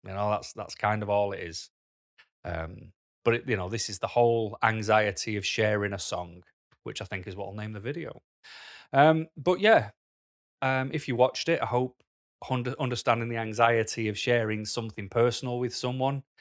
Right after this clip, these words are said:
is a hard task, and then sharing it to a bunch of potential strangers is even tougher. So, yeah.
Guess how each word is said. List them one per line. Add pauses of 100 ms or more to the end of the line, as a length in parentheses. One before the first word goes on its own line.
(340)
is
a
hard
task,
and
then
sharing
it
to
a
bunch
of
potential
strangers
is
even
tougher. (680)
So, (220)
yeah.